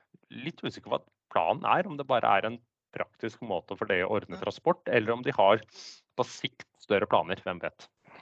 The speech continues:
Speaker 2: For det, de flyr da under merkenavnet Prime Air, alle sammen.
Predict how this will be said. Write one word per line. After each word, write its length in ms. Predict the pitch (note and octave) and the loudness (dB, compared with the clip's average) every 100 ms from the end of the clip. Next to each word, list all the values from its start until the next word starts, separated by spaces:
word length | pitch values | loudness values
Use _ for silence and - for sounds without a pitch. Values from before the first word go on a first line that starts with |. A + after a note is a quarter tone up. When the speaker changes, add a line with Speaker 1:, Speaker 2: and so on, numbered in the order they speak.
| - - | -2 6
Speaker 2:
For 100 | E3+ | 8
det, 320 | E3 E3 D3+ E3+ | 10 6 2 4
de 140 | F3+ | 6
flyr 220 | F3+ E3+ E3+ | 10 12 12
da 60 | D3+ | 10
under 380 | C3+ C#3 D3 D#3 | 8 8 8 8
merkenavnet 800 | D3 A2+ B2 A#2 A#2 B2 B2+ A#2+ - | 6 4 0 2 2 4 4 4 2
Prime 400 | C3 A#2+ A#2 A#2 A#2 | 6 8 6 4 4
Air, 240 | C3 G3+ | 4 6
alle 160 | E3 D3+ | 4 2
sammen. 320 | C3+ C3+ C4+ | 2 0 -4